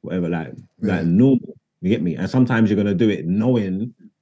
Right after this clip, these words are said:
Speaker 1: that you can't do this and you're gonna be down bad. But again, I feel like it's a choice that you make to yourself. You say, "Bro, you know what? I'll,"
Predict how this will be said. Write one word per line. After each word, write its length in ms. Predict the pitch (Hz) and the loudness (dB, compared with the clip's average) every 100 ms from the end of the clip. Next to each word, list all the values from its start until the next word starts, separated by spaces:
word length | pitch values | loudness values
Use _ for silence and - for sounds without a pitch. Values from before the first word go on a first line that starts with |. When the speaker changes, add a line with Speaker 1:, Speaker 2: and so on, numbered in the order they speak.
| _ _ _ | _ _ _
Speaker 1:
that 140 | - 87 | -6 -2
you 160 | 92 | -2
can't 340 | 87 110 95 87 | 0 0 0 -2
do 160 | 98 | 0
this 200 | 87 87 | 2 0
and 100 | 98 | 0
you're 80 | 90 | -2
gonna 160 | 92 90 | -2 -2
be 140 | 90 | -2
down 280 | 87 85 82 | -4 -4 -4
bad. 300 | 82 76 71 | -6 -8 -8
But 140 | - 92 | -6 -2
again, 280 | 90 127 92 | 0 0 0
I 40 | |
feel 160 | - 107 | 0 0
like 140 | 101 | -2
it's 140 | 104 | -2
a 60 | 104 | -4
choice 300 | - 113 104 | -2 -2 -2
that 120 | - | -2
you 120 | 92 | 0
make 220 | 101 123 - | 0 0 -2
to 80 | 92 | -6
yourself. 240 | 87 87 | -6 -4
You 120 | 90 | -4
say, 160 | 90 92 | -2 -2
"Bro, 220 | 85 101 | 0 0
you 80 | 85 | 0
know 120 | 101 | 0
what? 120 | 98 92 | -2 -4
I'll," 280 | 90 87 | -6 -8